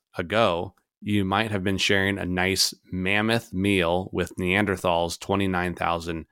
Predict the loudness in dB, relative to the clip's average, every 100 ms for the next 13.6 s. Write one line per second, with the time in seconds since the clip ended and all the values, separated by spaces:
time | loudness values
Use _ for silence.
0 | _ _ _ _ _ _ _ _ _ _
1 | -4 -2 -2 -4 -6 -12 _ _ _ _
2 | _ _ _ _ _ _ _ _ -2 -2
3 | 0 -2 2 2 2 -2 -4 -6 -10 -14
4 | _ _ _ _ _ _ _ 2 4 6
5 | 4 4 0 2 2 2 2 2 0 -10
6 | -20 -14 -4 -2 0 2 2 0 -2 -4
7 | -4 2 4 6 6 4 4 2 2 0
8 | -2 -4 -2 0 0 0 0 2 0 -2
9 | -2 -4 -6 -6 -14 -20 -20 _ _ _
10 | _ _ _ _ -2 0 0 0 -4 2
11 | 4 6 4 0 -6 _ -10 -6 -6 -2
12 | 2 2 2 2 2 2 0 0 0 -2
13 | -2 -2 0 0 -2